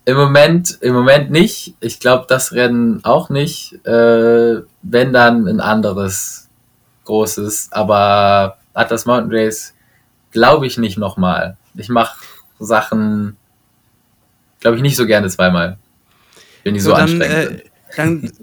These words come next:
Speaker 2: wir haben, wir haben noch eine Minute. Gib uns noch schnell deinen Tipp für das nächste Event. Was würdest du am liebsten als nächstes fahren oder worauf hättest du mal Bock?
Speaker 1: Uh, ähm,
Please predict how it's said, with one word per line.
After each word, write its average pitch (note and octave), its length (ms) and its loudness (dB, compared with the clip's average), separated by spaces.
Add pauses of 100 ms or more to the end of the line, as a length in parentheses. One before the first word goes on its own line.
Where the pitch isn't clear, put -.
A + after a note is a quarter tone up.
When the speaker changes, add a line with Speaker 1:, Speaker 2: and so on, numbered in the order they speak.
(340)
Speaker 2:
wir D#3+ 140 2
haben, F3 200 -2
wir D#3 100 -6
haben F3 100 -4
noch E3+ 140 -4
eine E3 240 -4
Minute. E3+ 280 -2
Gib D3+ 160 -6
uns D#3+ 180 -8
noch D#3 100 -4
schnell F3+ 400 -2 (280)
deinen E3 260 -2
Tipp F#3 240 -8
für E3+ 100 -10
das D3+ 180 -10
nächste D#3 280 -8
Event. D#3 260 -6
Was D#3+ 200 -8
würdest D#3+ 340 -4
du - 60 -14
am D3 160 -8
liebsten D#3 280 -8
als A#2+ 200 -12
nächstes D3 280 -6
fahren D#3+ 320 -4
oder C3+ 240 -8
worauf C#3+ 260 -6
hättest D3 240 -10
du C#3+ 40 -8
mal C#3 80 -6
Bock? D3+ 260 -10 (2000)
Speaker 1:
Uh, F3 300 4
ähm, A#2 800 2